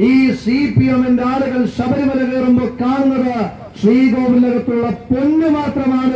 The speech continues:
എന്നുള്ള വ്യത്യാസമാണ് നമ്മളും അവരും തമ്മിലുള്ളത്. അയ്യപ്പന്റെ ദ്വാരപാലകർക്ക് പോലും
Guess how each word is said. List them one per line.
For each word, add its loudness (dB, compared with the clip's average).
എന്നുള്ള 2
വ്യത്യാസമാണ് 0
നമ്മളും 0
അവരും 0
തമ്മിലുള്ളത്. 2
അയ്യപ്പന്റെ 0
ദ്വാരപാലകർക്ക് -2
പോലും 2